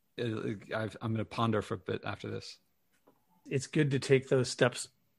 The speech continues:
Speaker 2: to tho-, those steps, process, and then jump into the next piece. But it feels <laughs> like we've covered a lot of ground, and there's enough maybe for everybody, including those listening, to process a little and come back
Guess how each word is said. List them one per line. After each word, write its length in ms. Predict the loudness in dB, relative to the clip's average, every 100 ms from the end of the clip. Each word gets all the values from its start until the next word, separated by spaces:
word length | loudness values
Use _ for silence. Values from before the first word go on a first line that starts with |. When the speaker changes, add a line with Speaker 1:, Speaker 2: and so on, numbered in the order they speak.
| _ 2
Speaker 2:
to 200 | 4 10
tho-, 220 | 10 12
those 220 | 10 8
steps, 340 | 8 6 6
process, 680 | 0 8 8 8 6 6 4
and 200 | 0 2
then 200 | 4 4
jump 280 | 8 8 8
into 240 | 6 8
the 100 | 8
next 300 | 6 4 2
piece. 260 | 2 2 4
But 140 | 4 4
it 100 | 8
feels 260 | 8 8
<laughs> 0 |
like 140 | 4 4
we've 160 | 2 2
covered 360 | 4 10 10
a 40 | 12
lot 240 | 8 6
of 100 | 4
ground, 440 | 6 8 8 4 -2 -6 -6 2
and 460 | 6 6 6 2 -2 -12 _
there's 380 | 2 6 6 4
enough 360 | 0 0 0 0
maybe 280 | -2 -2 -2
for 280 | 0 2
everybody, 400 | 4 4 2 -2
including 380 | -4 0 0 0
those 200 | -4 -4
listening, 380 | -6 -6 -8 -8
to 220 | -6 -8
process 540 | -4 -4 -4 -4 -6 -4
a 40 |
little 280 | -4 -4 -4
and 160 | -6
come 180 | -6 -4
back 240 | -4 -6